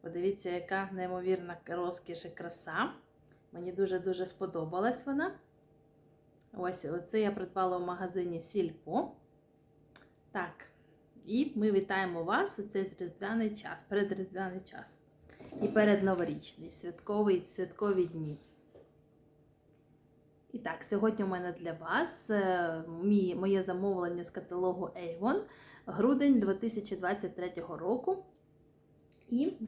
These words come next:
воно таке в мене, мабуть, буде цікаве. Ось така цвіткова, красива, приваблива коробочка знову. Минулий раз така була величенька в мене, а це така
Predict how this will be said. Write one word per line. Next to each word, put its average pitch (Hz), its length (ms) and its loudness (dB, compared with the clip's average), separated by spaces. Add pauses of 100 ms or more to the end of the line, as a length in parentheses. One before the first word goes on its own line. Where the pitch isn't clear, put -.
(120)
воно 214 240 4
таке 208 280 -2
в 196 80 0
мене, 190 280 -2 (1000)
мабуть, 208 480 2
буде 196 260 4
цікаве. 202 840 -2
Ось 208 120 -2
така 214 380 4
цвіткова, 190 520 0
красива, 196 500 0
приваблива 185 640 -4
коробочка 196 760 -4
знову. 311 420 0 (520)
Минулий 208 320 6
раз 196 200 2
така 196 200 -2
була 180 260 0
величенька 185 720 0
в 247 60 -4
мене, 262 320 -2
а - 40 -12
це 214 120 -2
така 190 340 -6